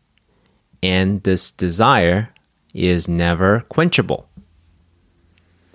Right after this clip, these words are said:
So having helped entrepreneurs achieve more flow and ease through my retreats,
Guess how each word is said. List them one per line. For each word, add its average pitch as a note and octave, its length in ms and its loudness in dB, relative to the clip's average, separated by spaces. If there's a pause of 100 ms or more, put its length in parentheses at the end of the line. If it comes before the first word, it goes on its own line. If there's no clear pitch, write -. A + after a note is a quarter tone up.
(720)
So B2+ 140 -2
having G#3 400 0
helped D3+ 340 -2
entrepreneurs C3 720 2
achieve C3 640 -2 (120)
more C#3 520 2
flow G#2+ 520 2
and G2 260 -4
ease G2+ 460 -2
through F#2+ 480 -2
my F2 320 -2
retreats, F2+ 840 -4